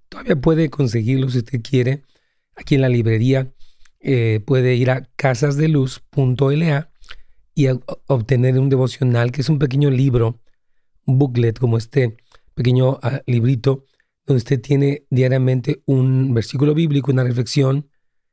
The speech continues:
preguntas, y después usted va a anotar con una especie de, am, de diario. Y es muy útil porque queremos comenzar el año <clears throat> con una actitud,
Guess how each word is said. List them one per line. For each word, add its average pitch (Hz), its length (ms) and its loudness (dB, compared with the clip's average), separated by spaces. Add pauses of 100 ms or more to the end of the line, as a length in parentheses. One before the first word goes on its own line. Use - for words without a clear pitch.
(160)
preguntas, 139 720 0
y 123 100 0
después 110 360 -2
usted 127 240 -2
va 127 80 2
a - 20 0
anotar 120 560 -2 (560)
con - 120 0
una 120 60 2
especie 131 420 0
de, 117 340 0
am, 110 600 -2
de 120 200 -2
diario. 113 600 0 (720)
Y 139 160 2
es 127 100 0
muy 165 260 2
útil 143 480 -2 (460)
porque 156 380 0
queremos 139 680 0 (160)
comenzar 131 380 0
el 127 140 2
año 135 480 0
<clears throat> - 600 -2
con 135 180 0
una 135 140 2
actitud, 127 520 -2